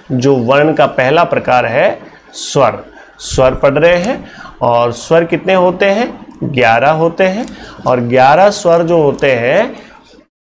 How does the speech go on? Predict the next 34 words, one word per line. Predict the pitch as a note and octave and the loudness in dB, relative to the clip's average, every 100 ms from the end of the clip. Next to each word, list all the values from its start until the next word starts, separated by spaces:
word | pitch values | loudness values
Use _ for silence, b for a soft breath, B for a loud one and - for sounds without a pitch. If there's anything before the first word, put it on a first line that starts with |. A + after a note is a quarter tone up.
| _ - | _ 0
उनकी | F#3 F#3+ G#3 | 0 2 2
बात | C#3 C3+ - | 2 2 0
कर | C#3 | 0
लेते | C#3 C#3+ F#3+ | 2 0 0
हैं | G#3+ | -2
सबसे | A3+ D3 - E3+ | -2 -4 -2 -2
पहले, | E3+ D3+ G3 | 2 2 2
कौन | G#3+ C3+ B2+ | 0 0 0
कौन | A#2 A#2 | -2 -6
से | A2+ B2+ | -2 -2
होते | G#2+ A2 | -2 -4
हैं। | B2 - - - - _ _ | -8 -8 -18 -20 -20 _ _
ठीक | F3+ G3 | -4 0
है, | A3+ - B B B | 0 -2 B B B
तो | E3+ | 2
यहाँ | E3+ D#3+ F3+ | 4 4 2
पर | G3 G#3+ | 2 0
स्वर | G3 - E3+ | -2 2 4
आप | F#3+ F#3+ | 4 2
सभी | - D3+ E3+ | -2 0 2
जानते | F3 F3 E3+ F#3 | 2 0 0 -2
होंगे, | F#3 G#3+ G#3+ | 0 0 0
सभी | F3 D#3 | 0 0
प्रिय | E3 E3 E3 | 0 0 0
विद्यार्थी | D#3 C#3 D3+ D#3 E3+ | -2 0 2 2 -2
जानते | C#3 C3 C3+ E3+ | 0 0 0 -2
होंगे | E3 G3 A#3 | 0 0 0
कि | A3 F#3+ | -2 -4
कौन | E3+ D#3+ D#3+ | 0 2 2
कौन | D#3 | 0
से | D#3 D#3 | -2 -4
स्वर | - C3 C3+ | -2 0 0
होते | C3+ C3+ D#3+ | -2 -2 -2
हैं। | G3 | 0